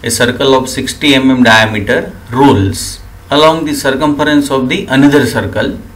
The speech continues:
of one sixty M M diameter from inside. So I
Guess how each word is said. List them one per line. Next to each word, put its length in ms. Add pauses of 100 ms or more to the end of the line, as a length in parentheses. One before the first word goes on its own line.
(320)
of 240
one 200
sixty 420
M 160
M 160
diameter 680
from 580
inside. 680 (460)
So 120
I 180